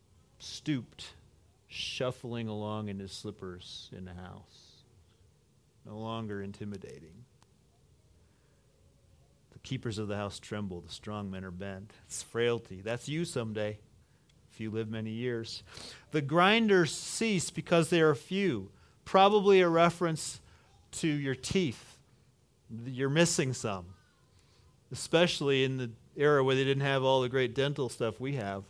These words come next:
You lose teeth when you get old. "Those who look through the windows are dimmed," probably a reference to failing eyesight. "The doors on the street are shut,"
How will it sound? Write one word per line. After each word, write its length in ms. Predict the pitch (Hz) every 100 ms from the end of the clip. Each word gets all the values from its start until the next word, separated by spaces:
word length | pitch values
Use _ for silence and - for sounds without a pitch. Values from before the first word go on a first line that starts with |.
| - _ _ _ _ _ _ -
You 100 | 117
lose 300 | 123 139 135
teeth 520 | - 151 139 - - - _ _ _ _ _ _ _ _ _ _ _ _ _
when 160 | 120 120
you 100 | 117
get 140 | 120
old. 320 | 127 123 117
"Those 300 | 113 151 170
who 60 | 214
look 240 | 208 208
through 140 | 208 196
the 80 | 165
windows 480 | 185 208 202 165
are 100 | 151
dimmed," 760 | 143 127 165 208 170 113 90 - - -
probably 720 | 139 160 185 190 202 214 214 - _ _ -
a 60 | 123
reference 500 | 151 160 160 156 -
to 100 | 139
failing 600 | - 135 143 147 139 127
eyesight. 840 | 131 143 - 143 143 160 - - - _ _ _ _ _ _ _ _ _ _ _ _ _ _ - -
"The 100 | 131
doors 420 | 123 151 170 180
on 140 | 151 143
the 80 | 131
street 340 | - 156 151
are 80 | 120
shut," 600 | - - 143 117 -